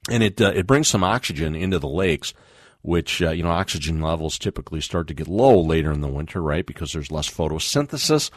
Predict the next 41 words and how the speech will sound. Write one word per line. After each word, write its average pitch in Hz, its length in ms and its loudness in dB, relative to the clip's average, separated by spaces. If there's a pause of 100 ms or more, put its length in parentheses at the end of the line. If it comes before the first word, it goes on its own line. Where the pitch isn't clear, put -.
(400)
under 107 180 4
the 95 200 4
ice 117 180 6
'cause 80 260 -2
it's 73 200 -8
dark 95 340 2
under 123 240 2
there, 120 320 4 (400)
and 87 240 0
there's 85 220 0
less, 87 400 2
um, 78 260 2 (400)
less 101 320 0
oxygen 92 540 -2
from 95 160 -2
the 90 120 2
atmosphere 90 480 -2
dissolves 80 640 0
into 80 160 -2
lakes 76 300 -2
when 80 100 -4
you 76 60 -4
got 80 160 -4
that, 78 320 -4
uh, 76 280 -4 (100)
nice 85 240 -4
tight 87 280 -4
seal 123 400 0
on 80 220 0
top 78 320 -2
of 71 180 -4
ice. 110 360 0 (420)
So 147 280 4
it's, 180 200 0
uh, 202 220 6
this, 202 300 -4
this 220 200 -2
is 220 120 -4
good 233 180 0
for, 190 360 4
uh, 160 160 4